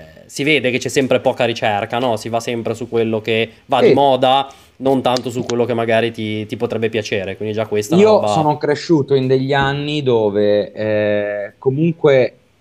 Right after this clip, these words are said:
Speaker 2: se ascoltavi qualcosa che non ascoltava nessuno eri più figo, non eri figo se ascoltavi quello che ascoltavano tutti, cioè se ti copiavano la camicia ti incazzavi, non ce l'avevano tutti uguale, no?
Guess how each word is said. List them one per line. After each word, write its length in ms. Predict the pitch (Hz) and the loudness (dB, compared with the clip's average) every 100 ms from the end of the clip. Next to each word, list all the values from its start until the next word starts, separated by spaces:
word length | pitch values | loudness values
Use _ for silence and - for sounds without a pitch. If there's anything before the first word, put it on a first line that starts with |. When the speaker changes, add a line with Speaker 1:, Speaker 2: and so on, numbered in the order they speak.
| _ - - _ - | _ -16 -16 _ -20
Speaker 2:
se 240 | - - 139 | -4 0 0
ascoltavi 480 | 135 156 - 175 175 | 2 2 4 2 4
qualcosa 380 | 131 127 139 127 | 2 2 0 2
che 60 | |
non 120 | 123 117 | 0 0
ascoltava 420 | - 123 120 120 | -2 -2 -2 -2
nessuno 400 | 117 - 139 117 | -4 -2 2 4
eri 140 | 98 | 4
più 120 | 101 | 2
figo, 400 | - 104 87 85 - | 0 2 2 2 0
non 180 | - 160 | 0 2
eri 220 | 160 117 | 4 2
figo 520 | - 113 107 110 98 | 4 4 6 4 2
se 140 | - 110 | 0 -2
ascoltavi 1000 | - - 107 - 107 104 101 107 107 - _ | 0 0 0 2 2 4 4 4 4 -4 _
quello 220 | - 113 | 2 2
che 60 | 107 | 2
ascoltavano 560 | - 110 101 104 104 101 | -2 -2 0 0 0 -2
tutti, 260 | 110 - | -2 -4
cioè 200 | 107 139 | -2 -2
se 160 | - 143 | 0 -2
ti 100 | 175 | 0
copiavano 480 | 175 175 202 214 165 | 0 2 2 4 2
la 140 | 120 | 0
camicia 460 | 123 120 101 - 101 | 0 -2 -2 -4 -6
ti 100 | 123 | -4
incazzavi, 800 | 123 127 - 131 131 98 90 - _ _ _ - | -2 -4 -4 -6 -4 -2 -4 -6 _ _ _ -2
non 160 | 143 | 0
ce 100 | 139 | 2
l'avevano 380 | 170 196 196 135 | 4 4 4 4
tutti 280 | 120 110 117 | 2 0 0
uguale, 440 | 104 104 90 101 | 2 2 2 -4
no? 340 | 104 135 151 | -2 -2 -2